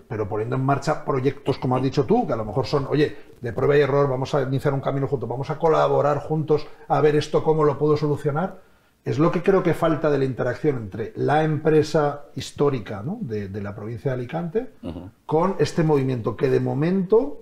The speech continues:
Speaker 1: van en, en calles paralelas, no están unidos. Y lo que creo es que cuando logremos que eso se una,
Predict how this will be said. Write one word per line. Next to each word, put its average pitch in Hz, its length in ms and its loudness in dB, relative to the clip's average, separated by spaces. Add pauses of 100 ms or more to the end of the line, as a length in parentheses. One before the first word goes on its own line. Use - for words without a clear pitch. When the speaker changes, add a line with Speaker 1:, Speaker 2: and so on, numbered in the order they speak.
(400)
Speaker 1:
van 139 320 0
en, 139 280 2
en 120 140 -6
calles 143 280 0
paralelas, 110 800 -8
no 156 360 2
están 120 500 -6
unidos. 117 520 -6 (500)
Y 120 120 -8
lo 110 120 -6
que 104 120 -8
creo 143 180 4
es 151 80 2
que - 160 -2
cuando 117 400 0
logremos 120 460 -2
que - 100 -2
eso 190 160 0
se 175 160 0
una, 165 520 0